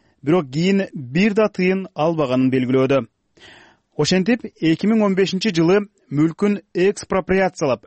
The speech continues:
же, жалпак тилге салганда, күч менен мамлекетке тартып алды деп, Орусия бийлигин Гаага сотуна берген. Бул арада Пугачев сот түшүнүгүнө ылайык, доону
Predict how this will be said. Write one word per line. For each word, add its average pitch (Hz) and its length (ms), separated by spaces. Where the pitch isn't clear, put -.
же, 175 480
жалпак 170 380
тилге 165 180
салганда, 156 540
күч 196 220
менен 190 300
мамлекетке 170 640
тартып 175 420
алды 147 220
деп, 190 180
Орусия 180 500
бийлигин 202 500
Гаага 147 400
сотуна 139 300
берген. 139 360
Бул 151 180
арада 185 220
Пугачев 147 560
сот - 400
түшүнүгүнө 170 460
ылайык, 185 320
доону 170 580